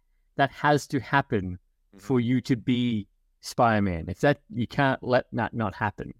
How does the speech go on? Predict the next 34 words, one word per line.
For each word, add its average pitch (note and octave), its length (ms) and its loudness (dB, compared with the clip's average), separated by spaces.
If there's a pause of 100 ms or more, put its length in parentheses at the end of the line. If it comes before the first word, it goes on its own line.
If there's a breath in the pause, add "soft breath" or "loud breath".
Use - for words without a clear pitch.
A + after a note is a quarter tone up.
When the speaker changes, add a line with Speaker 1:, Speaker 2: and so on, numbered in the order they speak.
(380)
Speaker 2:
Right. E2+ 260 -14 (720)
Speaker 1:
Um, G2 320 2
Speaker 2:
Yeah. C#2+ 100 -10 (200)
Speaker 1:
what, G3+ 260 2 (460)
one, G#3 640 0 (360)
Rose D#3+ 220 2
Hurst, F3 180 0
but C3 160 2
one F#3+ 200 2
Spider-Man D#3+ 500 0
project B2+ 460 -2
I B2 120 -16
keep D#3+ 340 -4
forgetting D#3 880 -2
that's B2+ 260 0 (100)
in C#3+ 240 2
development B2 560 2
and A2+ 120 -4 (120)
is C3+ 280 0
coming B2+ 580 -2
is A#2 160 -6
the A#2+ 100 0
Madam B2 520 0
Web B2 400 2
movie. G#2 460 -2 (180)
Speaker 2:
<laughs> - 180 -2
Oh, F3+ 140 2
yeah. - 260 2 (1120)
Yeah, A#2 140 2
I F#2 40 0
totally G2 300 2
forgot E2 260 -2
about D2+ 260 -6
that. G1+ 200 -2